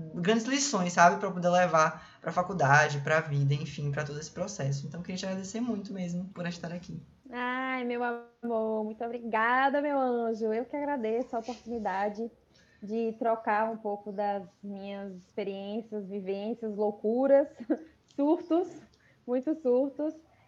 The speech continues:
Speaker 2: E se fosse pra falar alguma coisa, assim, de reflexão mesmo, eu acho que cada um tem que se sentir, sabe? Porque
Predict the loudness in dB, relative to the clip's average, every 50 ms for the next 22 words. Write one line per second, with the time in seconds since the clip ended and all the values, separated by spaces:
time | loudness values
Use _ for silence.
0 | _ _ -10 -6 -2 0 0 2 2 2 2 2 2 2 0 0 -2 -2 -4 -4
1 | -4 -2 -2 -2 -2 -2 -2 -4 -2 0 0 0 0 2 2 4 4 4 4 2
2 | 0 -2 -2 -4 -4 -2 -2 -2 0 0 -2 -4 -6 -8 -8 -10 -10 -10 -8 -8
3 | -8 -6 -6 -6 -6 -6 -8 -10 -12 -16 -20 _ -14 -12 -12 -12 -14 -16 _ _
4 | _ _ _ _ _ _ _ -4 -4 -2 -2 -2 -4 -2 -4 -4 -2 -2 0 -2
5 | -2 -2 0 0 0 -2 -2 -6 -10 -12 -6 -2 -2 0 0 0 0 0 0 -2
6 | -2 -2 0 0 -2 0 0 -2 -6 -6 -4 -4 -4 -4 -6 -8 _ _ _ -6
7 | -4 -4 -4 -6 -8 -12 _ _ _ _ _ _ _ _ _ _ _ 0 2 2
8 | 2 0 0 2 4 4 4 4 4 4 2 2 2 0